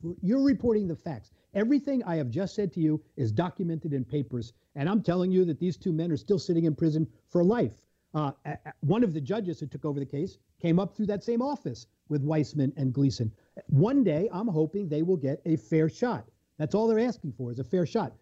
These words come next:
I'll tell you this last thing about Gleason in that series of cases. There's an, a government operator, is what they call a top echelon, uh, informant, T E I they call it, named Frank Sparacco.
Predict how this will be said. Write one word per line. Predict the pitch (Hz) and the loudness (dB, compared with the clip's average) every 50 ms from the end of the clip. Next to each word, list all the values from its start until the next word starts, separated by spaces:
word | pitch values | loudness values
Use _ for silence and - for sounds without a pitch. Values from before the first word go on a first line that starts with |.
| _ _ | _ _
I'll | - 151 | -4 -4
tell | - - 220 | 0 2 4
you | 208 185 | 4 4
this | 170 180 135 | 4 2 2
last | 156 175 190 196 - - | 0 0 -2 -2 -4 -4
thing | 202 185 170 | -2 -2 0
about | 147 156 131 120 | 0 0 -2 0
Gleason | 123 151 165 165 - 123 110 - - _ | 0 0 -2 -2 -2 -6 -8 -8 -10 _
in | 151 127 123 | -4 -2 0
that | 156 156 - | 0 -2 -2
series | - - 170 151 147 120 117 | -2 0 2 2 2 2 0
of | 110 | -4
cases. | - - 127 113 - 113 101 - - - - _ _ _ _ _ _ | -4 -4 -4 -4 -4 -6 -12 -14 -18 -20 -20 _ _ _ _ _ _
There's | 151 175 220 226 170 | 4 4 4 6 4
an, | 220 208 190 185 180 - - - | 4 4 4 4 2 0 -4 -2
a | 147 | -2
government | 147 131 175 190 185 190 185 175 165 156 - - - - - - | 0 2 2 4 4 4 6 6 4 4 0 -4 -10 -12 -8 -6
operator, | 147 135 - 123 123 123 120 135 | -6 -4 -2 -2 -2 0 0 0
is | 139 120 151 | 0 0 0
what | 175 143 135 | 0 0 0
they | - 135 | 0 0
call | - 151 131 | 2 0 0
a | 123 | 0
top | - - 180 180 - | 0 -4 -4 -2 0
echelon, | 170 156 135 - - 147 147 143 139 135 135 127 - _ _ _ _ | -2 -2 -2 -2 0 0 2 2 2 2 0 -2 -4 _ _ _ _
uh, | 127 123 131 | -2 -2 0
informant, | - 139 135 - - 143 123 117 120 135 135 - | 2 2 0 2 2 0 2 2 0 0 -2 -4
T | - - 180 - | -2 -2 0 2
E | 147 139 175 - | 2 2 2 2
I | 123 117 120 117 | 0 0 2 0
they | 110 107 | 0 0
call | - - 120 127 160 | 0 -2 0 0 0
it, | - - - _ _ _ _ | -2 -4 -10 _ _ _ _
named | 143 131 - | 2 2 2
Frank | - - 175 190 - | 2 2 2 2 0
Sparacco. | - - - 143 143 139 135 - - 113 101 | 0 0 2 2 2 2 0 -2 -4 -6 -8